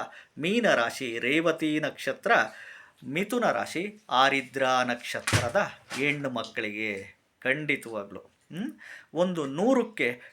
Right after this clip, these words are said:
ಟ್ವೆಂಟಿ ಪರ್ಸೆಂಟ್ of the peoples, ನೂರಕ್ಕೆ ಟ್ವೆಂಟಿ ಪರ್ಸೆಂಟ್ of the peoples, especially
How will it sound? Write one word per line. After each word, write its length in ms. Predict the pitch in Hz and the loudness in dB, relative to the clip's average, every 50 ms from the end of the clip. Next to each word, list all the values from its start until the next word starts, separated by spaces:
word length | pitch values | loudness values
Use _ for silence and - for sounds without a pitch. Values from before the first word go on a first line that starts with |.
| _ _ _ | _ _ _
ಟ್ವೆಂಟಿ 760 | 151 151 160 165 165 160 165 156 147 - 208 254 285 262 | 0 4 6 6 6 6 4 -2 2 4 6 8 8 8
ಪರ್ಸೆಂಟ್ 500 | - - 233 202 - - 226 220 175 - | 8 8 6 6 6 4 4 2 4 4
of 220 | 151 147 - 156 175 | 2 2 2 0 -2
the 120 | 170 - | -2 0
peoples, 400 | 139 131 123 123 - 123 110 101 - - - - _ - | 0 -2 -2 0 -2 -2 -2 -2 -6 -10 -12 -16 _ -12
ನೂರಕ್ಕೆ 800 | 127 156 185 214 226 220 214 220 - 139 135 135 - - - - _ | -4 0 0 2 2 0 -2 0 2 2 2 2 -2 -8 -18 -18 _
ಟ್ವೆಂಟಿ 640 | - 135 143 165 180 190 185 175 - - 220 269 269 | -4 2 4 4 4 4 2 0 2 6 6 6 6
ಪರ್ಸೆಂಟ್ 500 | 214 - 226 202 - - 190 170 160 - | 8 8 6 6 6 4 0 -2 0 0
of 80 | 185 - | -2 -2
the 260 | - - 143 131 - | -2 -6 -6 -6 -4
peoples, 600 | 139 135 127 127 - 139 135 - - - - - | -4 -6 -4 -4 -4 -4 -4 -6 -10 -12 -2 4
especially 840 | 135 156 151 - - - - 123 - - 113 117 120 120 - _ | 4 4 4 2 -2 -4 -4 -4 -4 -4 -4 -4 -4 -6 -10 _